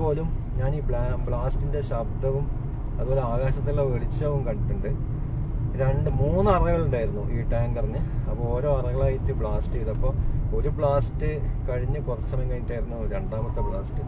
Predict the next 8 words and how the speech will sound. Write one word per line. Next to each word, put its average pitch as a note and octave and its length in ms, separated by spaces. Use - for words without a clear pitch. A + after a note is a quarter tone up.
എന്തായാലും C3+ 460
നമ്മളെ C3 240
നാടിനെ B2+ 420
നടുക്കിയ A#2+ 420
ഒരു A#2+ 140
വലിയ C#3+ 320
ദുരന്തമായിരുന്നു. B2+ 640
അപ്പൊ - 120